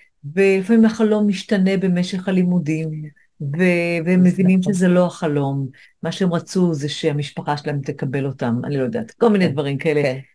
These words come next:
Speaker 1: ואנחנו נדבר קצת גם על איך יודעים שהם השיגו את המטרות
Speaker 2: מהמם,
Speaker 1: האלה,
Speaker 2: מהמם,
Speaker 1: כן?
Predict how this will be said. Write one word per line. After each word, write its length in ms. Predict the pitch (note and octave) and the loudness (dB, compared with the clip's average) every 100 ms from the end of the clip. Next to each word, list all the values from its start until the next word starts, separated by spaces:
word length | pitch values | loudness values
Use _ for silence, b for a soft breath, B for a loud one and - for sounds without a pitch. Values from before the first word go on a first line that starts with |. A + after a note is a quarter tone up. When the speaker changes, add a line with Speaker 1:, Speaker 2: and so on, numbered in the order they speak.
| _ - | _ 0
Speaker 1:
ואנחנו 1000 | G3 - - F#3+ F3 - F3+ F#3 F#3 F3+ | 0 0 -2 -2 -2 -2 -4 -2 0 2
נדבר 440 | E3+ E3 D#3+ F#3 | 2 0 0 0
קצת 240 | F#3 F3 | -2 -4
גם 180 | C#3+ D3+ | -2 -2
על 100 | D3 | -2
איך 200 | D3+ - | -4 -2
יודעים 600 | D#3+ C#3 - A3+ A#3 E3+ | -2 -2 0 2 4 2
שהם 300 | C#3+ D#3+ C#3+ | 0 -2 -2
השיגו 420 | C#3 - F3+ C#3 C#3+ | -2 -2 -2 0 -2
את 120 | C#3+ | -2
המטרות 640 | C#3+ C#3 D3+ C3+ C3+ - | -4 -4 -4 -4 -6 -2
Speaker 2:
מהמם, 120 | - | -2
Speaker 1:
האלה, 200 | C#3 C#3 C#3 - | 0 0 -2 -2
Speaker 2:
מהמם, 120 | C#3+ | -2
Speaker 1:
כן? 140 | E3+ | -2